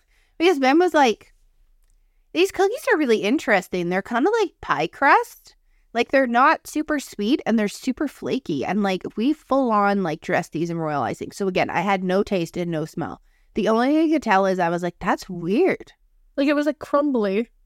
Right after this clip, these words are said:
Speaker 1: It was, like, crumbly, and I was like, "Man, did I cook them? I don't think I overworked them. I didn't add anything to it. I left it out." Like, it was weird. It cut the same as it always does. Yeah, no. I had accidentally taken home our mother's pre-made pie crust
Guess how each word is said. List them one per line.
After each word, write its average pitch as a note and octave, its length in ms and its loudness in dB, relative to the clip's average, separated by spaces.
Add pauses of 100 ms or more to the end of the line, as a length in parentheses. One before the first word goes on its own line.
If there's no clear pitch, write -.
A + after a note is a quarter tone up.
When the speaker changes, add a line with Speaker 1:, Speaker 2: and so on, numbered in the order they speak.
Speaker 1:
It B3 80 0
was, D#4 100 4
like, D#4+ 160 2
crumbly, F4 480 2
and A3 100 2
I G3 60 0
was F#3+ 140 -2
like, F#3 160 -4
"Man, B3+ 260 2
did G3 140 0
I E3+ 120 -6 (180)
cook - 220 -6
them? G4+ 160 -2
I F#4+ 80 4
don't D#3+ 180 -4
think - 160 -12
I D#3 100 0
overworked - 500 -4
them. F4+ 140 2
I D#4+ 80 4
didn't D#3 260 -4
add D#3 240 -2
anything D#4 420 0
to E4 160 2
it. G4 180 2
I A3+ 100 2
left - 300 -4
it - 120 -6
out." F4+ 380 2
Like, F3 260 -6 (300)
it B3 80 0
was A3 160 0
weird. C4 400 2
It F#3 80 -4
cut - 220 0
the B4+ 120 -4
same F3+ 240 0
as E3 100 -8
it D3+ 100 -2
always D3 300 -4
does. C3+ 400 -4 (380)
Yeah, C4 120 0
no. D#3 320 -2 (420)
I D4+ 60 4
had B3+ 120 4
accidentally A3+ 520 0
taken A3+ 280 -2
home G3+ 380 -2 (480)
our F3 140 -2
mother's F3+ 320 0
pre-made G3+ 580 0 (300)
pie D#3 180 0
crust - 440 -10